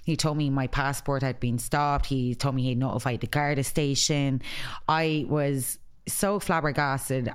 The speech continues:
at how are these parents not doing what's beneficial for my health right now? And I was already in a bad place in life. Things were not okay. This was the only thing I had.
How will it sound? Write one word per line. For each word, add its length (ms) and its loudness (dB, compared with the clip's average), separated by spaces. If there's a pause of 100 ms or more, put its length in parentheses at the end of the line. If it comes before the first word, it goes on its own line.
at 180 0 (720)
how 540 2
are 240 0 (100)
these 260 2 (200)
parents 840 2 (520)
not 460 0
doing 580 0 (100)
what's 440 -2
beneficial 600 0
for 140 -2
my 160 0
health 340 0
right 180 -2
now? 280 0 (480)
And 80 2
I 40 0
was 120 0
already 420 0
in 100 2
a 40 0
bad 260 -2
place 260 -2
in 140 0
life. 200 -2
Things 340 0
were 100 0
not 300 0
okay. 400 0
This 180 -2
was 120 -4
the 120 0
only 220 0
thing 360 -2
I 160 0
had. 540 -2